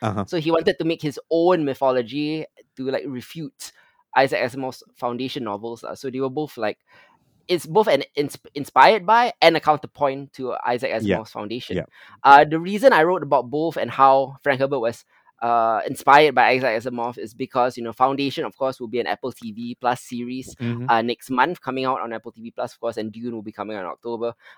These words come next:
Speaker 2: Uh, so it's just a nice coincidence that these two franchise, these two book series that were so intertwined, uh, thematically, uh, happen to be coming out within one month of each other lah. And I would highly recommend you read the books as well,
Speaker 1: Oh,
Speaker 2: because,
Speaker 1: yeah.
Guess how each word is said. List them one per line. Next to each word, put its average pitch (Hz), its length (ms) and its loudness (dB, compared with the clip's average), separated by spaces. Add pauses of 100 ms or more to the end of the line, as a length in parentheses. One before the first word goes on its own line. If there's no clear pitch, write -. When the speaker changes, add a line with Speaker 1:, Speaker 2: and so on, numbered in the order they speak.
Speaker 2:
Uh, 123 180 4
so 156 120 -6
it's 160 100 -2
just 247 140 4
a - 40 4
nice 185 220 6
coincidence 156 560 -2
that 120 200 0
these 139 260 -12
two 131 260 -10 (160)
franchise, 131 560 4
these 147 240 -4 (100)
two 185 140 -10
book 165 300 -2
series 127 420 -10 (220)
that 117 200 -4
were 120 260 -4
so 147 300 -6
intertwined, 139 760 -4 (540)
uh, 117 400 6
thematically, 139 720 2
uh, 120 240 2
happen 139 260 -2
to 139 80 -12
be 131 80 -10
coming 127 240 -4
out 123 180 -6 (140)
within 127 460 -8 (100)
one 123 240 -2
month 170 240 -2
of 123 60 -12
each 104 120 -12
other 120 200 -6
lah. 87 180 -10
And 120 100 -2
I 143 60 2
would 160 80 4
highly 233 320 6
recommend 151 420 0
you 139 200 -8
read 151 160 -14
the 135 80 -6
books - 260 -2
as - 140 -14
well, 147 280 -6
Speaker 1:
Oh, 107 220 6
Speaker 2:
because, 90 60 -2
Speaker 1:
yeah. 80 140 -2